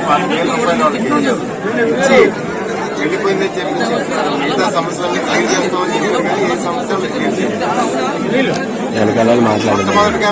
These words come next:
Speaker 1: మేము డిమాండ్ చేసేది ఏంటంటే, వాళ్ళ పట్టాలు, ప్రభుత్వం భూముల తాలూకు పట్టాలు, ఆధార్ కార్డ్స్,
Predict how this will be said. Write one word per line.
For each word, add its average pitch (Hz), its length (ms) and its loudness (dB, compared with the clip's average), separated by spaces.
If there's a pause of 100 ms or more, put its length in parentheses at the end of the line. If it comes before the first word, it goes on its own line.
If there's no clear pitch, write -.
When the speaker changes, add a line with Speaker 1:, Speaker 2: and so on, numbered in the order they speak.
Speaker 1:
మేము 185 180 0
డిమాండ్ 190 340 2
చేసేది 175 320 0
ఏంటంటే, 294 380 0 (520)
వాళ్ళ 143 140 2 (200)
పట్టాలు, 180 420 4 (720)
ప్రభుత్వం - 440 0
భూముల 170 300 2
తాలూకు 170 340 2
పట్టాలు, 160 400 0 (880)
ఆధార్ 175 320 2
కార్డ్స్, 170 340 2